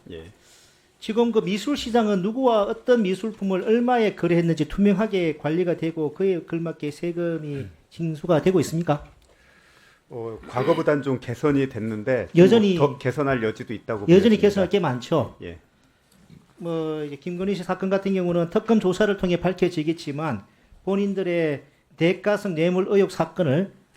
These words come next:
Speaker 2: 엉뚱하게 미술 작품의 진위로 끌고 가는 모습이 결코 좋아 보이지 않습니다.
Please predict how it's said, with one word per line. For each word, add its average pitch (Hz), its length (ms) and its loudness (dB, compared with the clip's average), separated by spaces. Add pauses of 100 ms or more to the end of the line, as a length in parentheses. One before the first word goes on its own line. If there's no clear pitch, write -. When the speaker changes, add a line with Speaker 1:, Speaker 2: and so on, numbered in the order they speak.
Speaker 2:
엉뚱하게 214 680 2
미술 175 380 -2
작품의 175 360 -4
진위로 214 520 0
끌고 196 260 -2
가는 170 220 -2
모습이 156 340 -4
결코 151 460 -2
좋아 135 260 -2
보이지 147 240 -2
않습니다. 127 540 -6